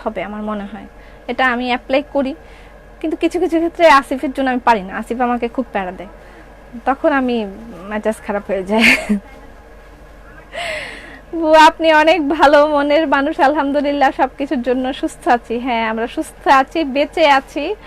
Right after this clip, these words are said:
এবং আল্লাহ একদম এখনো ভালো রেখেছে, সচ্ছল রেখেছে যাদেরকে,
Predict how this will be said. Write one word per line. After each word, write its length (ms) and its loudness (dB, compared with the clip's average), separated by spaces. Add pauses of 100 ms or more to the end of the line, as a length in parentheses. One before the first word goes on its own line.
(440)
এবং 280 4
আল্লাহ 260 8 (100)
একদম 320 2
এখনো 380 2
ভালো 280 4
রেখেছে, 480 0
সচ্ছল 480 -2
রেখেছে 380 0
যাদেরকে, 580 2